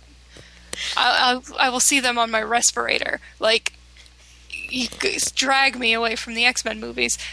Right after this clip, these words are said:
Speaker 2: I just wish that they, I, I just c-, constantly wish they were something different.
Speaker 1: Oh.
Speaker 2: But Quicksilver is adorable as always.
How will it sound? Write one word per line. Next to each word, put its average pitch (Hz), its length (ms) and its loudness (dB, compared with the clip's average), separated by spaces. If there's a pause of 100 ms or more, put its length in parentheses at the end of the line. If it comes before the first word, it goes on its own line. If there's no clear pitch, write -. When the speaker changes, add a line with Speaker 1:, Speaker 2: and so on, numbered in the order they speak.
Speaker 2:
I 277 140 2
just 285 220 2
wish 285 320 2
that - 300 0
they, - 200 0
I, 247 120 2
I 262 40 2
just - 520 0
c-, - 360 -6
constantly 254 500 0
wish 220 220 0
they 226 100 2
were 214 80 -2
something 220 320 -2
different. - 340 0 (160)
Speaker 1:
Oh. - 140 -4
Speaker 2:
But 311 200 0
Quicksilver 254 520 0
is 247 140 2
adorable 214 420 0
as - 100 -2
always. - 380 -2